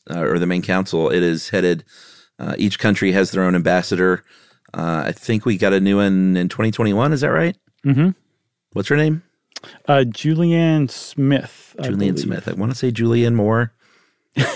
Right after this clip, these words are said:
Speaker 2: Yep.
Speaker 1: Just 'cause, boy, she would be great at that.
Speaker 2: Sure. <laughs>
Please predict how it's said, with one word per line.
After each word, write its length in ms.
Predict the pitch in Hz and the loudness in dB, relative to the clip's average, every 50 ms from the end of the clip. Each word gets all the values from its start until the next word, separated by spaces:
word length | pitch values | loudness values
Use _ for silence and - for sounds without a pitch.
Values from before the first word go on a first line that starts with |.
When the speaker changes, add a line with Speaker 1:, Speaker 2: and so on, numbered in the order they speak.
| - 196 - - | 2 2 4 4
Speaker 2:
Yep. 340 | 175 143 151 170 196 - | 2 4 4 2 0 0
Speaker 1:
Just 220 | - - 120 - - | 0 -2 -2 0 2
'cause, 220 | - 113 104 95 | 2 2 2 2
boy, 380 | 92 - 113 113 117 107 104 98 | 0 2 4 4 6 6 4 2
she 200 | - - 123 117 | 0 0 -2 0
would 260 | 107 107 95 90 - | 0 0 -2 -4 -4
be 120 | - 95 | -4 -4
great 280 | 90 - 98 95 92 95 | -2 0 0 2 2 2
at 80 | 92 - | 0 0
that. 300 | - 92 92 87 76 - - - - _ _ | -2 -2 -2 -4 -6 -6 -8 -10 -10 _ _
Speaker 2:
Sure. 400 | - - - 139 147 165 143 107 - _ _ - - - _ - | -10 -2 2 4 4 4 2 0 -6 _ _ -10 -10 -10 _ -12
<laughs> 80 | - | -14